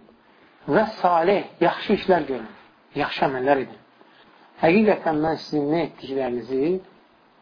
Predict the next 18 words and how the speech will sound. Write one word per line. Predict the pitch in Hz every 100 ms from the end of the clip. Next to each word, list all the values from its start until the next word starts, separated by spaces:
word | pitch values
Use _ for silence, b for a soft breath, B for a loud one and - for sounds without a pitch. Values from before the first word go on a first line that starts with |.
| _ 143
bilirəm. | 143 131 113 - _ _ _ _ _ _ - 135
Və | 139
yenə | 190 185 135 -
başqa | 165 160 233 196
ayədə | 180 175
deyir, | 170 175
"Yə | 170 214
eyyuhəl-ləzina | 208 190 196 185 196 190 196
əmənu, | 190 160 135 - b b b _
kulu | - 202 196 180
min | 175 170
tayyibati | 156 156 143 151 - 156
mə | 147
razaqnakum." | 147 123 135 127 120 107 - -
Elə | 127 151
bax, | 151 -
bu |
ayədir. | 170 135 135 110